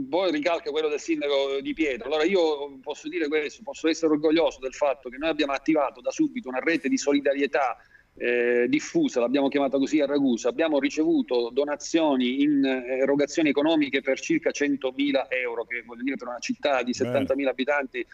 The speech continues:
Speaker 1: non è, eh, un fatto
Speaker 2: È una grande
Speaker 1: trascurabile,
Speaker 2: cifra.
Speaker 1: e ancora,
Speaker 2: Mm.
Speaker 1: e ancora sono in crescita. C'è stata moltissima gente che si è messa a disposizione anche, eh, proprio fisicamente per, eh, assicurare i servizi di,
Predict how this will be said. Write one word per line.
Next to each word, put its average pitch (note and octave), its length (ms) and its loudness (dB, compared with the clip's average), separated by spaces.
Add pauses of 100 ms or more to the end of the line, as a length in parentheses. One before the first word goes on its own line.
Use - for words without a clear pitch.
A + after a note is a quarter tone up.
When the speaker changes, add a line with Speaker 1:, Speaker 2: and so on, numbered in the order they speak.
(280)
Speaker 1:
non C3 160 0
è, D3 300 2
eh, B2+ 180 0
un B2+ 220 -2
fatto D3 200 -2
Speaker 2:
È C#3+ 80 4
una D#3 120 6
grande C3 220 4
Speaker 1:
trascurabile, C3+ 260 2
Speaker 2:
cifra. C3 120 0
Speaker 1:
e - 40 2
ancora, D3 260 -2 (220)
Speaker 2:
Mm. A2+ 160 -10
Speaker 1:
e C#3+ 120 -2
ancora D#3+ 300 0
sono D3 180 -2
in D3+ 80 -2
crescita. C3 420 -2
C'è E3 300 0
stata D3 440 0 (300)
moltissima D#3 640 0
gente D3+ 340 0
che C#3 200 2
si - 120 -2
è D3+ 40 4
messa D#3+ 260 0
a D3+ 40 2
disposizione D3 920 0 (240)
anche, C#3+ 520 0
eh, C3 360 0
proprio C3+ 220 0
fisicamente D#3+ 720 0
per, C3+ 360 2 (280)
eh, B2 320 -2 (360)
assicurare D3 680 2
i C#3+ 100 2
servizi D3 560 0
di, D3 320 0